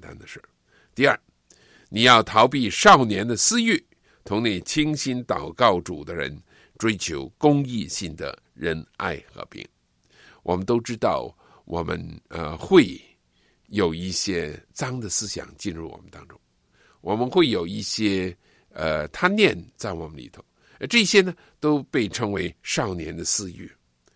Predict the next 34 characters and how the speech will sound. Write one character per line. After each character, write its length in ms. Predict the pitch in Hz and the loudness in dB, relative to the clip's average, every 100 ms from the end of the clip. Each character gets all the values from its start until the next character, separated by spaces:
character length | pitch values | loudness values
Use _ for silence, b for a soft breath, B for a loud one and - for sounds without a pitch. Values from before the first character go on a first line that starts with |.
| b b b | b b b
我 120 | 101 | -2
们 100 | 110 | 2
要 200 | 110 90 | 2 0
逃 300 | - - 87 | -4 -2 0
避 160 | 170 123 | 2 0
这 160 | 80 - | -4 -12
些， 180 | - - _ _ _ _ _ _ _ _ _ | -14 -18 _ _ _ _ _ _ _ _ _
把 140 | 85 | -4
它 120 | 101 110 | 0 2
扔 260 | 175 220 | 4 6
掉， 200 | 202 - - _ _ | 6 4 -2 _ _
然 160 | - 190 | 4 6
后 100 | 208 | 6
呢， 180 | 190 b b b b | 4 b b b b
跟 140 | 135 | 2
那 140 | 131 104 | 2 0
些 220 | 104 90 - | -2 -4 -4
倾 320 | - 190 180 | -4 -2 -2
心 240 | - 156 143 | -2 -4 -4
祷 200 | 82 - | -6 -2
告 180 | 101 | -4
主 140 | 85 73 | -4 -10
的 100 | 85 | -10
人， 180 | 65 85 - b b | -12 -12 -20 b b
追 180 | 127 127 | -2 -2
求 240 | - 82 - _ - | -2 -4 -6 _ 4
公 200 | 185 180 | 4 4
义、 300 | 156 - - _ - | 0 -2 -10 _ -10
信 280 | - 107 | -6 -4
德、 240 | 85 80 - _ - | -4 -8 -10 _ -10
仁 240 | 85 78 - | -8 -8 -10
爱、 200 | - 80 - - | -12 -12 -14 -14
和 140 | 62 | -14
平。 180 | - | -12